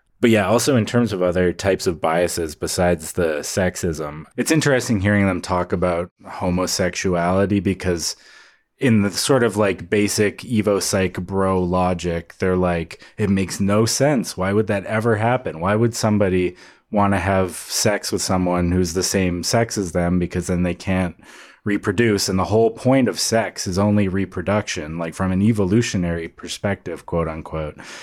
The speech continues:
So they're, like, trying to, you know, they come up with, like, there's, like, gay uncle theory, like, maybe having a gay person in the family helps nieces and nephews survive. There's never been, like, good evidence for any of this stuff.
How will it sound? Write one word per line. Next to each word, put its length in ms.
So 180
they're, 160
like, 220
trying 320
to, 80
you 100
know, 160
they 160
come 320
up 160
with, 200
like, 420
there's, 260
like, 220
gay 240
uncle 420
theory, 500
like, 220
maybe 320
having 340
a 60
gay 220
person 340
in 80
the 80
family 520
helps 520
nieces 600
and 160
nephews 600
survive. 720
There's 220
never 220
been, 200
like, 200
good 160
evidence 400
for 160
any 180
of 80
this 180
stuff. 460